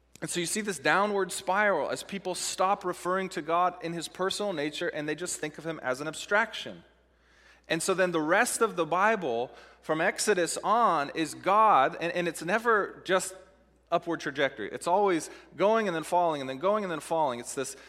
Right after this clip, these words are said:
it's this spiral, but God in his love is seeking to restore that intimacy that was lost. He is trying to change in, in the minds of humanity, in our minds.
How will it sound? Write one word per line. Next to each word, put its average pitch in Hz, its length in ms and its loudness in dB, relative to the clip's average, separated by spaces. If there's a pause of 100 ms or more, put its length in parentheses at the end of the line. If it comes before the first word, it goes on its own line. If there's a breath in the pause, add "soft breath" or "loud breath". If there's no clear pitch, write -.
it's 151 140 -4
this 165 180 -2
spiral, 185 500 2
but 127 220 -6
God 190 340 4
in 147 80 -4
his 135 160 -8
love 170 420 4 (280 loud breath)
is 226 340 2
seeking - 760 -2
to 202 180 -4
restore 220 880 4
that 170 280 4
intimacy 208 580 -4
that 160 120 -2
was 151 220 -4
lost. 190 680 2 (520 soft breath)
He 208 140 -4
is 202 140 2
trying 240 380 4
to 202 60 0
change 233 640 0
in, 220 300 -2 (240 loud breath)
in 190 140 0
the 175 80 2
minds 226 400 4
of 226 80 0
humanity, 214 420 0
in 180 220 0
our 262 360 8
minds. 202 680 0